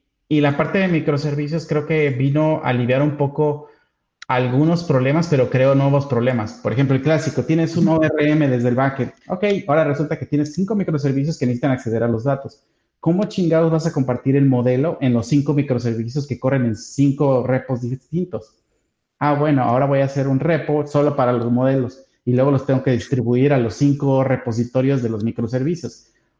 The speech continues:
Ok, quizás lo estás haciendo por las razones equivocadas, ¿no? Hay razones legítimas. Por ejemplo, la semana pasada tuve que subir una parte del backend a los lambdas, y los lambdas tienen un límite de espacio.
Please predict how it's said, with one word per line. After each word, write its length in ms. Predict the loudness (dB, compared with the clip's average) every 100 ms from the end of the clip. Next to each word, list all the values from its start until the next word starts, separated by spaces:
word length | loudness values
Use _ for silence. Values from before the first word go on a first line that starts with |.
| _
Ok, 180 | -4 0 0
quizás 480 | 0 0 0 0 -4 -18 _
lo 80 | -2
estás 220 | 0 0
haciendo 300 | 0 0 0
por 100 | 2
las 100 | 2
razones 380 | 0 0 0 0
equivocadas, 640 | -4 -4 -4 0 0 0 -2
¿no? 200 | -6 -6 _ _ _ _ _
Hay 140 | 0
razones 380 | 2 2 2 2
legítimas. 580 | 2 0 -2 -2 -2 -4
Por 140 | -2
ejemplo, 380 | 0 2 0 0
la 100 | -4
semana 260 | -2 0 -2
pasada 600 | -4 -2 -2 -2 -8 -18 _ _ _ _ _ _ _ _
tuve 260 | 2 4
que 100 | 2
subir 580 | 0 2 2 2 0 -8 -20 _ _ _ _ _
una 280 | 0 2 2
parte 260 | 0 0 0
del 180 | 2
backend 460 | 2 -2 0 -2 -2
a 260 | -4 -2 0
los 160 | 0 0
lambdas, 480 | 0 0 -2 -4
y 40 | -4
los 140 | 0
lambdas 280 | 2 0 0
tienen 220 | 0 0
un 120 | 0
límite 340 | 2 2 0 -2
de 80 | -2
espacio. 440 | -2 -4 -4 -10